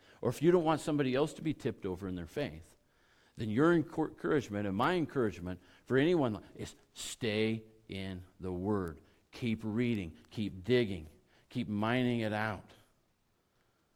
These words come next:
Stay rooted in who Christ is. It will serve you in the long haul.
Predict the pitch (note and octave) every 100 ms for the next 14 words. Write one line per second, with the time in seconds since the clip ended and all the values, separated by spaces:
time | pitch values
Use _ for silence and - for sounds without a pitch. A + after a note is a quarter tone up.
0 | _ _ - - B2 B2+ C3+ C#3 - G2
1 | G#2+ A2+ A2 G#2 G#2 - - F#2 D#2+ F#2+
2 | - - G2 F#2+ E2+ - F#2 F2+ - -
3 | - _ _ _ _ _ _ _ _ _
4 | _ _ _ _ _ _ G2 F2 D2 -
5 | A2 A#2 A#2 A#2 A2 G#2 F#2 G2 F#2+ G2+
6 | G2 E2